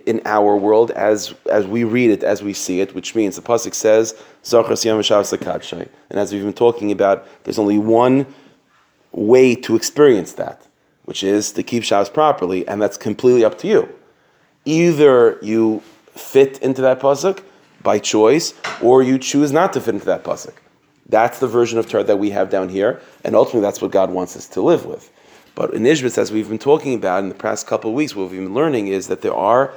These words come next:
higher, there is a dimension of Torah, a primordial dimension of Torah, that is not the way, that's not the version of Torah as it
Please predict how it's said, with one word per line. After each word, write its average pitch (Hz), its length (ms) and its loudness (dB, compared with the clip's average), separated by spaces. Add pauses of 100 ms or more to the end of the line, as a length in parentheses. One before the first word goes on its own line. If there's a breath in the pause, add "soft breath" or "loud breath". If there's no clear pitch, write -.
(160 loud breath)
higher, 104 360 -2
there 107 160 2
is 123 100 0
a 113 60 -8
dimension 113 480 -2
of 104 140 -6
Torah, 104 320 2
a - 20 -2
primordial 110 600 0
dimension 113 400 -6
of - 100 -14
Torah, 107 320 -2 (300 loud breath)
that - 160 -2
is 104 160 -6
not 123 420 0 (380 soft breath)
the 107 160 0
way, 110 380 2
that's 101 280 -4
not 123 200 -2
the 123 80 -2
version 110 380 0
of 98 140 -4
Torah 113 260 2
as 104 280 -2
it 107 100 -4